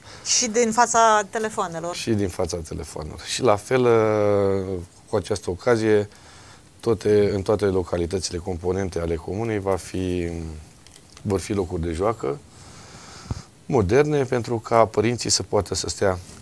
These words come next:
Speaker 2: liniștiți și cu copiii în, în locuri bine îngrădite. Uh, vor avea și internet gratuit, pentru că am obținut finanțarea și pentru Wi-Fi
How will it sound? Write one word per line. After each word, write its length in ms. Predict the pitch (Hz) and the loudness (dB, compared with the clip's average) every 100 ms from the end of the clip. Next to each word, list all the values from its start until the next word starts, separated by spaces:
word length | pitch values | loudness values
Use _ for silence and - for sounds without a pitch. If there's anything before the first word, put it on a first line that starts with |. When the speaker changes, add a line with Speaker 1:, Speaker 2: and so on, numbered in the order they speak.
| - | -6
Speaker 2:
liniștiți 920 | 95 95 85 - 90 - - - - | -4 -4 -6 -6 -6 -4 -4 -2 -2
și 200 | - - 82 80 78 80 - - - - | -4 -4 -4 -4 -6 -8 -6 -6 -8 -8
cu 80 | 104 | -6
copiii 520 | - 90 - 113 101 | -4 -4 0 0 2
în, 480 | 92 90 87 82 76 | -2 -4 -4 -6 -6
în 460 | 95 95 92 90 87 87 | -4 -4 -2 0 2 4
locuri 560 | 110 104 95 85 85 | 4 4 -2 0 0
bine 640 | 82 90 95 92 87 85 80 | 0 0 0 0 0 -2 -4
îngrădite. 1080 | 87 85 80 80 123 117 - 107 104 98 95 - - - - - - - - - | -6 -4 -2 -4 -6 -4 2 4 6 4 -2 -6 -20 -20 -20 -20 -20 -20 -20 -8
Uh, 160 | 92 92 92 90 90 | -2 2 2 0 -4
vor 220 | 95 117 | 2 6
avea 180 | 107 107 | 6 6
și 160 | 104 110 | 2 -2
internet 340 | 92 95 95 | 0 0 2
gratuit, 440 | 90 87 98 87 - - - | 2 2 0 -4 -10 -12 -6
pentru 260 | 90 85 | -4 -4
că 360 | 85 - 95 90 87 82 - - - - - - - | -6 -2 0 0 -4 -8 -14 -20 -20 -20 -20 -16 -8
am 120 | 101 101 | -4 -4
obținut 420 | 92 - 98 98 | -4 -4 -4 -6
finanțarea 720 | - 95 87 80 - 90 82 | -6 -4 -4 -4 0 0 0
și 180 | 78 - | -2 -6
pentru 360 | 87 90 73 90 | -4 -6 -6 -2
Wi-Fi 720 | 95 85 - 90 80 76 73 | 0 0 -2 -2 -2 -2 -6